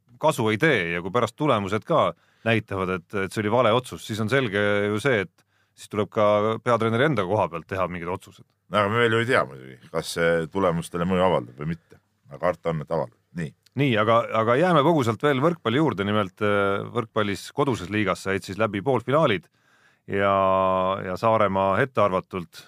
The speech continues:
Speaker 1: ja, ja noh, võib-olla, noh, natuke rohkem pinget ja ootust oli teises poolfinaalis, aga sealt siis Tartu läks finaali, kes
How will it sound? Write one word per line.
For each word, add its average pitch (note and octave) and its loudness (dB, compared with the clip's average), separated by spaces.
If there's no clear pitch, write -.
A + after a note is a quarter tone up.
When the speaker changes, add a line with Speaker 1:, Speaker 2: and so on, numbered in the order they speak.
Speaker 1:
ja, F2 -4
ja F2 -6
noh, F#2 -6
võib-olla, F#2 -2
noh, F#2+ -6
natuke F#2+ -4
rohkem A2 -2
pinget G#2+ 0
ja G2+ -2
ootust G#2+ -4
oli G2+ -2
teises A2 -2
poolfinaalis, G2 -2
aga F2+ -4
sealt G2 -4
siis - -14
Tartu C3 0
läks F#2+ -6
finaali, A#2 0
kes F2 -12